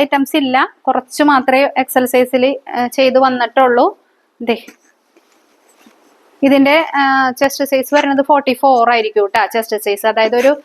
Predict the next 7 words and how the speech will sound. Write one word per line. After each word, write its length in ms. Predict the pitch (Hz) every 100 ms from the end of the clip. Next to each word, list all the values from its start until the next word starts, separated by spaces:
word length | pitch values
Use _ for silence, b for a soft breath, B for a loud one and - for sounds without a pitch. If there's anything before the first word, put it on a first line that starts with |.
| B B - 254
ആ, 40 | 247 240 240
മുപ്പത്തെട്ട്, 500 | 254 247 240 233 262 285
നാപ്പത് 440 | 262 254 - 233 262
ഒക്കെ 200 | 269 262 262 247
ബ്രാ 160 | 262 247
ഉപയോഗിക്കണവർക്കൊക്കെ, 880 | 254 262 247 247 240 226 220 254 254 262 - -
നാപ്പത്, 260 | 254 247